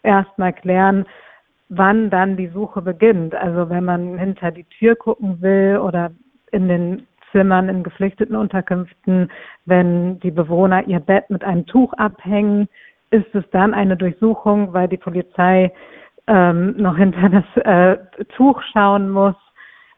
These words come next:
Also da, da kommt man in solche Abgrenzungsschwierigkeiten, die dann eigentlich auch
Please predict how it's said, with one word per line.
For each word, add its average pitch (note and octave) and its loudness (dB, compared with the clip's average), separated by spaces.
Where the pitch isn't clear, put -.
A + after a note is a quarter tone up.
Also F#3 0
da, F#3 0
da F3+ -2
kommt G#3 -2
man F#3 -4
in F3 -6
solche F#3+ 0
Abgrenzungsschwierigkeiten, F#3+ -2
die F#3 0
dann F#3+ 0
eigentlich G3+ -2
auch F#3 0